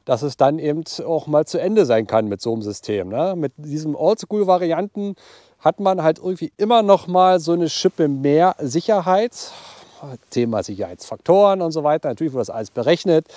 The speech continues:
und so weiter. Aber <laughs> ich, was ich sagen kann, ist, dass man mit diesem System, mit diesem Oldschool-System einfach noch keine Probleme hatten, dass hier irgendwann mal irgendwas zusammengekracht ist beim Thema Wind, beim Thema Schnee. Bei neueren Anlagen mit anderen Systemen,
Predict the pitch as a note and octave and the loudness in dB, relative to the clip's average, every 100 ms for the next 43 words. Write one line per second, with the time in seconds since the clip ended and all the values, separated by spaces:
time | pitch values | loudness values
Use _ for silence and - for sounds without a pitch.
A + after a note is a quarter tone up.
0 | - - _ _ F3+ E3 D3 B2 D#3 E3+ | -20 -20 _ _ 0 2 6 6 6 6
1 | E3 - C#3 C#3+ C#3 C3+ F3 - F#3+ - | 4 2 0 0 -2 -2 -4 -2 -6 -6
2 | - B2 A3+ A3+ F3+ D#3 D#3+ D#3+ C#3 F3 | -4 -2 -2 0 4 6 4 2 0 0
3 | E3 C#3 C3 A2 A2 - G#3+ G#3+ D3 C#3 | -2 -4 -2 -4 -4 -2 -2 -2 -6 -6
4 | - D#3+ C3 A#2 A2 D3+ F#3+ - E3+ D3+ | -2 0 -2 -6 -4 0 0 0 -4 -4
5 | C#3+ C3+ C3 C#3 - - _ _ - C#3 | -4 -6 -2 -2 -4 -20 _ _ 0 2
6 | D#3+ D3 B2+ A#2 A#2+ - - A#2 C#3 B2+ | 2 0 -4 -4 -4 -6 -2 0 2 -2
7 | - - A2 A#2+ A#2+ B2+ F2+ A#2+ - C#3+ | -6 -8 -4 0 2 0 0 0 0 -2
8 | A#2 - A#2 - E3+ E3 C3+ A2+ A#2+ B2 | -2 -4 -6 -2 -2 0 0 2 2 2
9 | A#2 D#3 C#3+ B2+ - B2 C3+ D#3 - C#3 | -2 -4 0 -2 -2 -4 -2 -2 -6 -8
10 | - C#3+ - A2+ A2 A#2+ A#2 G#2 C#3+ D#3 | -8 -12 -8 -8 -4 -4 -2 -2 -2 -4
11 | G#2 G#2 A#2+ F#2+ - C3 F#3 G3 - - | -8 -4 -2 -4 -4 0 0 -2 -12 -20
12 | - - _ B2 A2 - B2+ D3 G#3 G3 | -20 -20 _ 4 4 2 2 6 8 8
13 | F#3 D#3+ D3+ F3 E3 D#3+ D#3 A#2+ C3+ D3+ | 4 2 -2 4 6 6 2 -4 -2 0
14 | C#3 C3 C3 - - B2 C3 | 0 0 -4 -8 -2 -2 -2